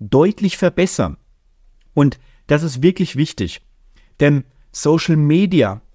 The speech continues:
funktioniert einfach in der D-J-Branche anders, vor allem auch in der mobilen D-J-Branche. Pass auf, ich erkläre dir mal ganz kurz da was dazu. Guck mal, wir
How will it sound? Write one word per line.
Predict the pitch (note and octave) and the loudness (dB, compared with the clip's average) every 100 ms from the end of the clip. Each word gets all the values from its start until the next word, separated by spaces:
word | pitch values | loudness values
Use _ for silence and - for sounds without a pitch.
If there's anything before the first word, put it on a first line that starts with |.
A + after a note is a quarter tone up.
| _ _ - | _ _ -6
funktioniert | D3+ D3+ - C#3 E3+ G#3 - | -4 -2 -2 0 2 0 0
einfach | B2+ B2 C3+ | -2 -2 -4
in | B2+ | -2
der | A#2 | -4
D-J-Branche | A2 C3 C#3+ C#3+ C3+ G#2+ A2+ A2+ A2+ - | -4 -8 -2 0 0 -2 -2 -2 -4 -8
anders, | - D3 E3+ G2 E2 - | -2 2 2 0 -4 -8
vor | B2+ - | -6 -2
allem | C#3+ C#3+ | -2 -2
auch | C3 B2+ | -2 -2
in | C3 B2+ | -2 0
der | A#2+ | 0
mobilen | A#2+ A2+ B2+ C#3+ A#2+ | -2 -4 -2 2 2
D-J-Branche. | G#2+ G2+ G#2 G2 - F#2 - - _ _ _ _ - - | 0 -2 -4 -8 -12 -10 -12 -14 _ _ _ _ -6 0
Pass | F3+ | 2
auf, | D#3 B2 | 2 2
ich | D#3+ | 0
erkläre | D#3 B2+ A#2 | 0 0 2
dir | G2+ | 0
mal | G2 | 0
ganz | F#2+ - | -4 -4
kurz | G2+ - | -6 -6
da | F#2 | -8
was | F2 - | -8 -10
dazu. | - - - _ _ _ _ _ _ _ _ _ _ _ _ _ | -12 -14 -20 _ _ _ _ _ _ _ _ _ _ _ _ _
Guck | - C#3 | -2 2
mal, | A#2+ F#2 - - - _ _ - | 2 0 -12 -20 -20 _ _ -12
wir | A#2+ E3 A3 A3 | -4 2 2 0